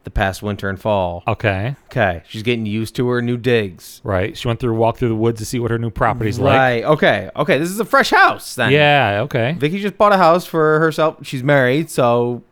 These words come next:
Speaker 1: she's not, it's a, it's like a surprise gift for her significant other.
Speaker 2: Da-,
Speaker 1: Okay.
Speaker 2: Da-, David's off playing soccer
Speaker 1: Yep.
Speaker 2: somewhere.
Speaker 1: And she's like, "I bought a house." He's like, "Oh, I can't wait. Where are we, where are we living? We living right next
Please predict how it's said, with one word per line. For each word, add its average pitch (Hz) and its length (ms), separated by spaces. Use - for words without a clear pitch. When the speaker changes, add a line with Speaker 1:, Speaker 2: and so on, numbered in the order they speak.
Speaker 1:
she's 120 180
not, 131 160
it's - 160
a, 131 60
it's - 200
like 147 100
a 143 40
surprise 143 500
gift 127 320
for 131 480
her 139 200
significant 143 500
other. 135 340
Speaker 2:
Da-, - 120
Speaker 1:
Okay. 135 340
Speaker 2:
Da-, 180 100
David's 135 400
off 139 240
playing 143 240
soccer 123 320
Speaker 1:
Yep. 139 160
Speaker 2:
somewhere. 113 460
Speaker 1:
And 143 100
she's 113 160
like, 120 220
"I 127 60
bought 117 220
a 120 60
house." 143 420
He's 113 140
like, - 180
"Oh, 151 200
I 135 60
can't 143 260
wait. 165 220
Where 147 160
are 147 80
we, 151 100
where 156 180
are 170 40
we 175 80
living? 185 280
We 135 80
living 151 200
right 156 200
next 165 360